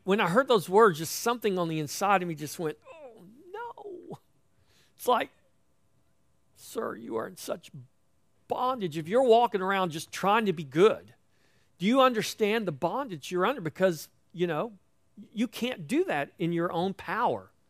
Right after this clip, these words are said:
Now, I'm not saying we shouldn't desire to be like Christ. We should. If we have become partakers of his nature,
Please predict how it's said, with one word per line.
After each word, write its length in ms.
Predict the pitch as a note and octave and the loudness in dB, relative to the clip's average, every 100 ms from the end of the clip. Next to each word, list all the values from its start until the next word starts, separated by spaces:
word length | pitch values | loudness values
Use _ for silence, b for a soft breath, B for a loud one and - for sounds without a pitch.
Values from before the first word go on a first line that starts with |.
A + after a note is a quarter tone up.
| _ _ _ _ _ _ _ _ - | _ _ _ _ _ _ _ _ 2
Now, 100 | G#3 | 6
I'm 80 | D#4+ | 8
not 160 | C4 | 6
saying 280 | - G#3+ F3+ | 8 6 6
we 100 | G#3 | 4
shouldn't 320 | - A3 F#3 | 2 2 0
desire 680 | C#3+ B2 D#3+ G3 F3+ B2 A2 _ _ _ - | -4 2 4 6 4 2 -2 _ _ _ -2
to 80 | |
be 120 | C#3+ D#3 | 4 6
like 220 | B2+ - | 6 4
Christ. 400 | - F#3 C3 - | 6 6 6 0
We 140 | A#3 | -2
should. 480 | - - A#3 G3 G2+ _ E3 | 0 0 2 2 0 _ -2
If 180 | C#3+ | -2
we 160 | G3+ B3+ | 2 4
have 220 | G3+ F#3 | 4 2
become 280 | E3+ E3+ E3+ | 0 -2 -4
partakers 680 | - D3+ - F#3+ F#3 E3+ D3 | 0 -2 2 2 2 0 -6
of 100 | C3 | -4
his 200 | F3+ D3+ | -4 -2
nature, 480 | D3+ E3+ - F#3 | 0 0 -2 -6